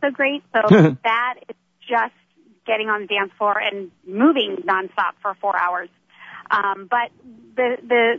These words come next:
Speaker 1: the dance that I'm doing first, which is a contemporary dance, it's great. There's a lot of lifting involved and, and a lot of squats, and it's kind of this, like, animalistic type of dance style. So my training that I've already done has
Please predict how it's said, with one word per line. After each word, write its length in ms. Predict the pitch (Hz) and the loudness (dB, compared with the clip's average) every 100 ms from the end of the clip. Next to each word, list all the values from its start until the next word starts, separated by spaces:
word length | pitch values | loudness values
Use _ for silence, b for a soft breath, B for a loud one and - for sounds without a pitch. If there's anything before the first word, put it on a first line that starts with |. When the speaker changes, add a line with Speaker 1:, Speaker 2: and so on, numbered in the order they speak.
| 233 | -4
Speaker 1:
the 280 | - - | -4 0
dance 200 | 240 269 - | 2 0 -2
that 80 | 214 | -2
I'm 140 | 214 | -2
doing 240 | 208 208 196 | -2 -4 -2
first, 220 | 214 202 - - - | -2 -2 -6 -20 -6
which 180 | 220 - | -4 -2
is 140 | 190 - - - | -4 -6 -6 -4
a 100 | 202 | -2
contemporary 800 | 208 196 - 339 240 226 202 | -4 -2 0 2 0 0 -2
dance, 320 | 196 190 185 185 _ _ _ _ _ _ _ _ _ | -2 -2 -2 -4 _ _ _ _ _ _ _ _ _
it's 160 | 240 - | -12 -8
great. 280 | - 240 220 | -2 -2 -2
There's 180 | 226 220 | -4 -4
a 60 | 220 | -2
lot 180 | 208 | -2
of 180 | 196 175 | -2 -4
lifting 400 | 208 - 240 214 | -4 -4 -4 0
involved 540 | 202 196 190 196 196 196 | 2 2 0 0 -4 -6
and, 180 | 185 165 b b b | -10 -12 b b b
and 100 | 202 190 | -6 0
a 40 | |
lot 240 | 220 208 202 | 0 0 -6
of 80 | - _ _ _ _ _ _ - - | -14 _ _ _ _ _ _ -12 -12
squats, 520 | - 226 226 226 220 - | -4 2 2 2 -2 -10
and 120 | 233 214 | -14 -14
it's 120 | - | -8
kind 220 | 226 220 | -4 -4
of 60 | 202 | -6
this, 80 | 196 | -4
like, 160 | 214 185 - | -2 -2 0
animalistic 720 | 214 220 208 196 202 - 202 - | 2 2 2 0 -2 -6 -6 -2
type 220 | 208 208 | -2 0
of 200 | 202 190 185 240 220 | 0 0 -4 -8 -2
dance 320 | 208 202 208 - | 0 0 -2 -8
style. 420 | - 190 185 175 - - | -4 -4 -4 -6 -6 -2
So 260 | 208 208 208 | -2 -2 -6
my 520 | 208 220 214 214 214 - | -4 -4 -4 -8 -10 -14
training 380 | - 262 254 226 | -6 -2 0 0
that 100 | 208 - | 0 0
I've 80 | 190 | -2
already 240 | 202 196 | -2 -2
done 220 | 202 196 | -2 -2
has 100 | 190 | -4